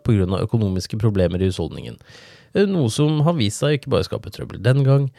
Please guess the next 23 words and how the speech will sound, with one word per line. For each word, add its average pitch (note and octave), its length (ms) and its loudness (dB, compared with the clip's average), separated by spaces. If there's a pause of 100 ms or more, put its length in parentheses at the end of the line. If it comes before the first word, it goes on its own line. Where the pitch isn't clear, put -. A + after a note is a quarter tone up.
(160)
men F#3 160 2
også C3+ 160 0
den C3 160 4
dag F2+ 240 0
i F2+ 140 -4
dag. - 260 -12 (1300)
I F#2 240 -2
atten F#2+ 420 -6 (160)
syttisju C#3+ 560 2 (300)
begynner C#3+ 480 4
Elizabeth A2 500 0
å, F#2+ 320 2
eh, F#2+ 240 4
jobbe A#2 300 0
ved C3 160 0
Poplar D#3+ 480 0
arbeidshus - 560 -2
mot D3 180 -2
kost - 260 -6
og A#2 120 -2
losji, - 340 -8
noe F3 220 0
som G3+ 380 -6